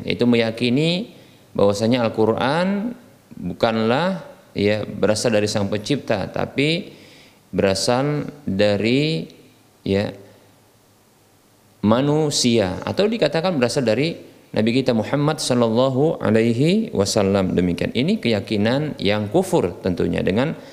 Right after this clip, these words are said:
status kur-, kufur akbar. Demikian. Begitu juga, eh, perkataan, ya, bentuk contoh perkataan adalah, ya, yang merupakan kekufuran dengan status kur-, kufur akbar adalah,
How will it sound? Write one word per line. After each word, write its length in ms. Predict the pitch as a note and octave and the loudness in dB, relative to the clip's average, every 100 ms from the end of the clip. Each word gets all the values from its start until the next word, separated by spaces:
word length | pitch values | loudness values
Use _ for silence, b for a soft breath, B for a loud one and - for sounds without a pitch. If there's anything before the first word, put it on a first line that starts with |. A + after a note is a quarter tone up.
| B | B
status 480 | - G#2+ G#2+ C3+ - | -4 -4 0 -2 0
kur-, 240 | G#2 G#2+ | 0 0
kufur 320 | G#2+ A2 A#2+ | -2 -4 -2
akbar. 640 | - G2+ G2+ G#2 G2 G2+ - - - - | -4 -4 0 0 0 -6 -14 -20 -12 -6
Demikian. 320 | F2 D#2+ D#2 - B B B B B B B B B B B _ _ _ | -6 -6 -12 -20 B B B B B B B B B B B _ _ _
Begitu 400 | A#2+ C3+ F3 F3+ | 0 2 2 2
juga, 320 | B3 E3+ F3 - - - | 2 2 2 -2 -12 0
eh, 240 | A#2+ C#3 | 2 2
perkataan, 960 | D3+ D3 D3+ G3 - A2 A2+ E3 F3+ D#3+ - | 0 -2 -2 0 -2 -2 -2 -2 -4 -8 -2
ya, 160 | G#2+ G#2 | 0 4
bentuk 560 | B2 C3+ B2+ G3+ G#3 - | 2 0 0 0 -2 -2
contoh 400 | D3 C#3+ D3 F#3 | -2 0 -2 0
perkataan 800 | C#3+ - C3 A2+ - D#3+ E3+ A2+ | -2 -2 -2 -2 -2 -2 -2 -2
adalah, 480 | G#2+ F#2+ A2 F3 D#3+ B B - | 0 0 -2 -4 -10 B B -4
ya, 240 | G2+ G#2 - | 0 0 0
yang 240 | A2+ A2+ | -2 0
merupakan 320 | A#2 C#3 E3+ D3+ | 0 -2 -2 -2
kekufuran 480 | C3+ B2 B2+ F#3+ F#3+ | -2 0 0 0 0
dengan 240 | C3 A#2+ | 0 0
status 320 | A#2 C#3 D3 - | -2 -2 -2 -4
kur-, 160 | - C3+ | -2 -2
kufur 320 | - C3 B2 | 0 -2 0
akbar 400 | - - B2+ A2+ | -2 -2 -2 0
adalah, 560 | G#2 G#2+ A#2+ F3+ - | 2 2 2 -2 -6